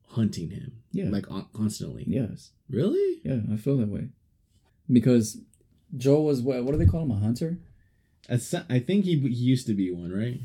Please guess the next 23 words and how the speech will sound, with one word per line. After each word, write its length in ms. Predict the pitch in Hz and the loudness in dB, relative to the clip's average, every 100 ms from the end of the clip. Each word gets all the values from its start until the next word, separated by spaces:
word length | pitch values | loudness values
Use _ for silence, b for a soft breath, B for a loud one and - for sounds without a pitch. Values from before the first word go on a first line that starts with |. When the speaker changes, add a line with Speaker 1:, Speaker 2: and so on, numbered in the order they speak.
| 113 | -10
Speaker 2:
Yeah. 240 | - 110 92 - - | -2 -2 -2 -8 -18
Speaker 1:
Yeah. 380 | - 101 85 - - _ _ _ - | -6 -4 -4 -10 -14 _ _ _ -8
Yeah, 120 | 117 | 2
well, 80 | 139 | 4
he 160 | 165 185 | 6 8
says 220 | 214 185 | 8 6
he's 160 | 180 | 4
done 220 | 139 147 139 | 4 4 6
things 160 | 139 | 4
he's 160 | 123 117 | 4 4
not 160 | 110 - | 0 0
proud 260 | 104 92 | -4 -2
of. 140 | 87 - | -2 6
Speaker 2:
And 140 | 110 | 10
then 140 | 117 117 | 12 12
Speaker 1:
Yeah. 100 | 123 | 10
Speaker 2:
you 80 | 113 | 6
kill 360 | - 131 131 | 4 4 4
the 140 | 107 98 | 4 4
head 240 | 107 110 | 4 4
of 160 | 104 101 | 2 0
the 120 | 101 | -4
Fireflies. 1000 | 98 107 107 - - - - - - | -2 -2 -2 -2 -8 -8 -10 -14 -18